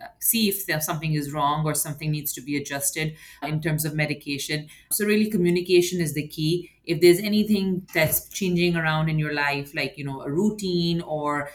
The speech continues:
anything that's changing around in terms of medications, any recent stressors, any surgery coming up, discuss that with your provider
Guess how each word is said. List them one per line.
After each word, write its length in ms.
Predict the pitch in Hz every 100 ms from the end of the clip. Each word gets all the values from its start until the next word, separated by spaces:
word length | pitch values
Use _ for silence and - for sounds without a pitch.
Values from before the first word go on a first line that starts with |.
| - -
anything 420 | 170 160 160 156
that's 240 | 156 -
changing 380 | - 151 151 151
around 320 | 147 143 147
in 100 | 143
terms 280 | 147 143 135
of 100 | 139
medications, 1000 | 143 - - 214 202 196 185 175 175 - - -
any 240 | 156 151
recent 320 | 151 - 147
stressors, 560 | - 202 196 180 170 160
any 160 | 143 143
surgery 400 | 185 180 160 175
coming 320 | 160 160 156
up, 180 | 160 190
discuss 460 | 190 - 226 226
that 200 | 190 180
with 160 | 165 156
your 140 | 156
provider 640 | 151 151 143 143 143 165